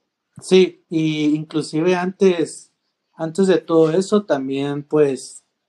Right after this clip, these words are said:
eh, Supreme ya había trabajado, se ha trabajado con él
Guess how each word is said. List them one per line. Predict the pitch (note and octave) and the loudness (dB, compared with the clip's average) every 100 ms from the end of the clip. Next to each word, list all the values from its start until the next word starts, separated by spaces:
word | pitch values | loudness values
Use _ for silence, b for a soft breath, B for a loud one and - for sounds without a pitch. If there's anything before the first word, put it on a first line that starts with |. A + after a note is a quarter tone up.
| _ - | _ -2
eh, | D3 C#3+ | 2 2
Supreme | - C#3+ - D#3 | 0 -6 -2 -2
ya | E3+ | 2
había | E3+ E3 | 0 0
trabajado, | E3+ D3 B2+ C3+ C#3 D3 C#3+ C3 C3 _ | 0 0 -2 -4 -2 -2 -2 -6 -8 _
se | - D3+ | -16 -14
ha | |
trabajado | D3+ D3+ C#3 D3 D#3+ | -2 -2 0 0 0
con | D#3 C3+ | -2 0
él | C#3+ A3 - | 2 2 0